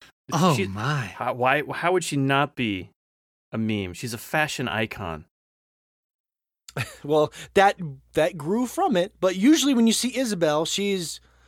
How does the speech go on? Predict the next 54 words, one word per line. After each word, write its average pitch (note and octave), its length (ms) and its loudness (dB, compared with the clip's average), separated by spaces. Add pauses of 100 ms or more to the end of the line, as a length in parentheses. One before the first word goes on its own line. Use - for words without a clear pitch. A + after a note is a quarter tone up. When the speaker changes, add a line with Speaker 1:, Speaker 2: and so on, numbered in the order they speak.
(300)
Speaker 3:
kicking F3 300 0
ass F3 260 2
and F#3 100 -2
taking E3+ 320 0
names G3 360 4
or D3+ 120 4
being E3 220 0
a D#3 40 0
badass D#3 480 2
motherfucker, D#3+ 500 -2
which D#3 160 -2
is D#3+ 100 -6
funny D4+ 280 0
because D3 500 -4 (300)
she - 340 -4
is F3 420 2 (560)
a E3 60 -6
cute A3 280 -8
little F3+ 140 -2
puppy. - 320 -2
You D3 140 -2
wouldn't B3+ 140 0
really G#3+ 140 6
think C#4+ 280 -2
of D3 100 0
her A#2+ 160 -2
like A2+ 280 -4
that, A2 220 -12 (180)
right? E3+ 340 -2
You F#3+ 80 -6
know G3+ 60 2
what G#3 40 2
I G#3 40 2
mean? G#3+ 120 4
Like, F3+ 160 2
why F#3 160 6
is G3+ 80 2
she G#3 160 0
always F3+ 540 0 (560)
this D#3 160 -2
badass? D#3 560 2
And, C#3 100 -4
like, E3 120 2
have G3 120 0
you A3 60 -2
seen B3+ 180 2
the A3 80 6
Doom G3 260 4
memes A3+ 260 4
going A3 180 4
around, A3 260 2
Josh, A3+ 320 -2
in G#3+ 80 -4
particular? A3 500 -4